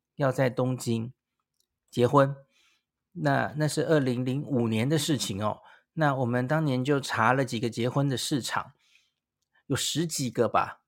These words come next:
<laughs> 然后我们就，也，也不知道为什么当时有这样的冲劲跟热情吼，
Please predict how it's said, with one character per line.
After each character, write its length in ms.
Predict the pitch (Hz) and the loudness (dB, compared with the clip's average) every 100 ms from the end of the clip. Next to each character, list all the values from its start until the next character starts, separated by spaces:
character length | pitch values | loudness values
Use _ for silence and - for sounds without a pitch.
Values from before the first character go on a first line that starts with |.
| 143 - - | -2 -2 -4
<laughs> 360 | - - - | -20 -20 -8
然 140 | - 135 | -2 2
后 180 | 175 156 | 6 6
我 60 | |
们 120 | 127 | 6
就， 460 | 135 160 139 - - _ _ _ _ _ _ | 4 4 4 2 -6 _ _ _ _ _ _
也， 300 | - 180 175 | -2 0 2
也 120 | 180 156 | 2 2
不 120 | 190 | 4
知 60 | |
道 100 | 214 | 6
为 100 | 208 | 6
什 160 | 202 151 | 6 4
么 100 | 131 | 2
当 160 | 151 170 | 4 2
时 220 | - 135 | 0 0
有 140 | 110 | 0
这 100 | 117 | 0
样 160 | 156 139 | 0 2
的 80 | 120 | 0
冲 320 | - 151 156 | 0 -2 0
劲 300 | 156 143 123 | 0 0 2
跟 200 | 127 139 | 0 2
热 260 | 160 156 | 4 4
情 340 | 113 - 101 104 | 4 0 -6 -6
吼， 180 | 110 | -6